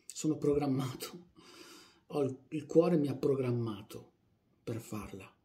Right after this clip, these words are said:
Se prendo un impegno, anche se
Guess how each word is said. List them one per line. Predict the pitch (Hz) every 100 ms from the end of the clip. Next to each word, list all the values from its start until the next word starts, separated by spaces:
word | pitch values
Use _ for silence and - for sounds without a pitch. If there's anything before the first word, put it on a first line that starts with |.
| _ _ _ _ _
Se | - 123
prendo | 131 135
un | 123
impegno, | 120 117 123 117 113 110 _ _ _ _ _ _
anche | 170 175
se | 165 131 123 -